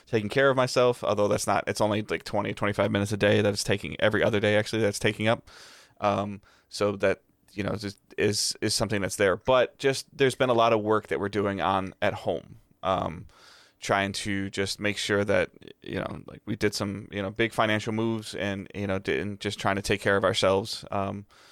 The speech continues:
I, if you're friends with me on Facebook, I put a big Facebook post of all the stuff that we, that we've changed at home in the last, like, two and a half years. And it's crazy. Like, when you actually, like, list it all down on paper, it's crazy.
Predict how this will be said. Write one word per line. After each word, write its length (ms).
I, 60
if 220
you're 80
friends 200
with 100
me 80
on 80
Facebook, 320
I 60
put 140
a 40
big 300
Facebook 340
post 300
of 80
all 100
the 80
stuff 220
that 120
we, 200
that 120
we've 160
changed 520
at 100
home 580
in 140
the 80
last, 300
like, 140
two 120
and 80
a 20
half 140
years. 340
And 100
it's 80
crazy. 320
Like, 120
when 120
you 100
actually, 220
like, 160
list 180
it 60
all 100
down 160
on 80
paper, 240
it's 120
crazy. 380